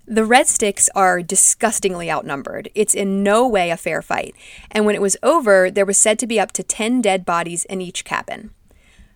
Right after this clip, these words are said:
which to me means they had retreated into their homes and were hiding. They weren't even defending themselves anymore, and Jackson's men just wiped them all out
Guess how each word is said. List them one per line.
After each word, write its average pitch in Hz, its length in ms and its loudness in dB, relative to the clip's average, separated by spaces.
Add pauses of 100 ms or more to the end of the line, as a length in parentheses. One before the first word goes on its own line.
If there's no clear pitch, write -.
(280)
which 226 300 2
to 233 60 0
me 330 300 2
means 214 560 2
they 196 140 0
had 190 220 -2
retreated 196 720 -2
into - 280 -6
their 175 160 -2
homes 180 640 -4
and 190 200 -6
were 175 120 -6
hiding. 180 680 -6 (480)
They 233 160 4
weren't 277 260 4
even 240 240 2
defending 196 440 0
themselves - 480 -4
anymore, 180 540 -8 (180)
and 220 160 -2
Jackson's 226 460 2
men 190 260 -2
just 185 240 -4
wiped 196 420 0
them 196 140 -2
all 170 180 -2
out 151 300 -4